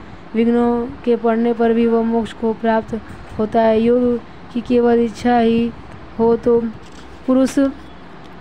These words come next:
शब्द ब्रह्म के परे जा पहुँचता है। जो बड़े परिश्रम और यत्न से योग अभ्यास करता है, वह पापियों से छूट मोक्ष को पाता है। बड़े तपस्वियों से योगी श्रेष्ठ हैं। जो शुद्ध होकर अनेक जन्मों में परिश्रम करके सफल होता है और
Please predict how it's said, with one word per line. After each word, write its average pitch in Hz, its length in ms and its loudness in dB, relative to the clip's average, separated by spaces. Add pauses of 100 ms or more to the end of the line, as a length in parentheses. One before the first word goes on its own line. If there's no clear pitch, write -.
(440)
शब्द 240 200 0
ब्रह्म 233 380 2
के 226 280 2 (400)
परे 233 200 4
जा 226 160 4
पहुँचता 226 440 0
है। 226 180 4
जो 233 200 2
बड़े 240 280 2 (320)
परिश्रम 240 360 2
और 233 100 4
यत्न 233 300 2
से 226 180 0
योग 226 220 2
अभ्यास 220 380 2
करता 220 340 0
है, 220 160 4
वह 226 200 2 (640)
पापियों 247 360 2
से 240 180 0
छूट 240 280 0 (400)
मोक्ष 240 260 2
को 233 220 2
पाता 226 400 0
है। 220 160 2
बड़े 226 220 4
तपस्वियों 233 640 -2 (380)
से 240 80 2
योगी 233 300 4
श्रेष्ठ 233 420 0
हैं। 220 240 0
जो 226 200 2 (360)
शुद्ध 247 140 0
होकर 240 240 4
अनेक 233 340 2
जन्मों 233 480 2 (360)
में 233 120 0
परिश्रम 240 380 2
करके 233 360 2
सफल 233 300 0
होता 220 300 0
है 220 120 2
और 220 180 0